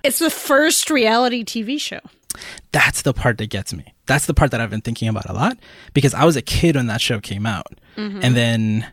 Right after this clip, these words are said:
Speaker 2: not only
Speaker 1: I'm
Speaker 2: was
Speaker 1: singing
Speaker 2: it, like,
Speaker 1: the song in my head right now.
Speaker 2: Right,
Speaker 1: <laughs>
Speaker 2: right, right, right, right. Everybody's like, "Bad boys, bad boys, what you
Speaker 1: What you
Speaker 2: gonna
Speaker 1: gonna
Speaker 2: do?"
Speaker 1: do?
Speaker 2: And then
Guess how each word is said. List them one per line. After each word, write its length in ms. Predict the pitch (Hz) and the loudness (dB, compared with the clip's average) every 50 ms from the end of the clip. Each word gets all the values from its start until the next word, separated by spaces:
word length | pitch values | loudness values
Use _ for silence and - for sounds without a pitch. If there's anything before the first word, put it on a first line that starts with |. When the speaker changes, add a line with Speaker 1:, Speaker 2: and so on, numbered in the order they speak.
| _ - | _ -2
Speaker 2:
not 180 | 127 135 143 156 | 2 2 4 4
only 140 | 156 151 - | 4 4 4
Speaker 1:
I'm 60 | - | 4
Speaker 2:
was 120 | - 120 | 2 2
Speaker 1:
singing 240 | 117 302 320 320 311 | 2 2 4 4 4
Speaker 2:
it, 40 | 294 | 4
like, 100 | 240 - | 2 2
Speaker 1:
the 40 | - | 2
song 300 | - 247 233 262 302 269 | 2 2 2 2 2 2
in 140 | 226 208 | 0 -2
my 100 | 196 190 | -2 -4
head 220 | 190 208 240 240 220 | -2 -2 -2 -2 -2
right 200 | 190 185 185 - | -4 -6 -6 -6
now. 240 | - 214 208 196 - _ - | -6 -6 -6 -8 -10 _ -10
Speaker 2:
Right, 500 | - 104 107 117 131 143 139 127 110 - - | -6 -2 0 2 2 4 4 4 2 2 0
Speaker 1:
<laughs> 80 | - 120 | 0 0
Speaker 2:
right, 200 | 123 120 117 110 123 | 2 2 2 2 2
right, 360 | 120 123 123 101 - - 104 | 2 2 2 0 -4 -6 -4
right, 320 | 117 123 131 120 95 - - - - - | -2 0 0 0 -2 -4 -10 -14 -10 -6
right. 260 | 120 120 117 85 - _ - | -4 -4 -4 -4 -8 _ -6
Everybody's 360 | - 120 120 123 123 120 110 113 | -4 -2 -2 -2 -2 -4 -4 -6
like, 100 | 113 - | -6 -4
"Bad 320 | - 175 190 196 196 - | -2 0 0 0 -2 -4
boys, 300 | - 135 139 147 156 156 | -6 -10 -8 -8 -8 -8
bad 340 | - - 156 160 170 165 - | -8 -6 -4 -4 -4 -4 -4
boys, 480 | 120 131 135 143 151 151 147 143 - - - | -4 -4 -2 -2 -2 -2 -2 -4 -8 -10 -8
what 240 | 131 127 139 - - | -8 -6 -6 -6 -6
you 60 | 139 | -4
Speaker 1:
What 60 | 135 | -2
you 80 | 135 139 | -2 0
Speaker 2:
gonna 120 | 143 139 | 0 0
Speaker 1:
gonna 140 | - 151 165 | 0 2 2
Speaker 2:
do?" 80 | 180 196 | 4 4
Speaker 1:
do? 200 | 208 269 277 302 | 4 4 4 4
Speaker 2:
And 120 | 208 143 139 | 4 4 4
then 360 | 151 151 147 147 143 131 | 4 4 2 2 0 -2